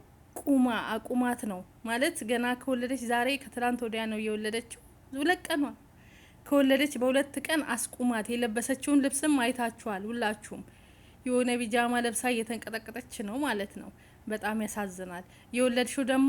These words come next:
አምጬ ነው የወለድኩት አለች ስትጠየቅ። እውነት አምጣ ነው የወለደች? አንዴ በኦፕራሲዮን ይላሉ፣ አንዴ ደግሞ አምጣ ነው የወለደች። በትክክል አምጣም ትውለደው፣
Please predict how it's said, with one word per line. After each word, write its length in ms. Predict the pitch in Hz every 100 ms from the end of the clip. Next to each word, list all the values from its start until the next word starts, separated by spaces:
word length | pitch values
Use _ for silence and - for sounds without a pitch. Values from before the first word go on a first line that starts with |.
| 269
አምጬ 320 | 254 247 247 233
ነው 160 | 233
የወለድኩት 480 | 214 202 202 - 381
አለች 240 | 427 330 -
ስትጠየቅ። 640 | 240 202 - 196 196 -
እውነት 280 | 247 285 294
አምጣ 260 | 285 277 285
ነው 140 | 320
የወለደች? 460 | 339 330 330 - - - - - - - - - - - - - - - - - - - - - - - - - - - 247
አንዴ 200 | 247 254
በኦፕራሲዮን 640 | 247 269 269 247 247 269 269 233
ይላሉ፣ 440 | 196 240 254 262 277 370
አንዴ 220 | 233 240 240
ደግሞ 200 | 233 247
አምጣ 260 | 233 220 214 220
ነው 140 | 208
የወለደች። 360 | 190 180 190 -
በትክክል 480 | 202 - 208 226 254
አምጣም 420 | 269 277 302 320
ትውለደው፣ 500 | 294 247 202 196 208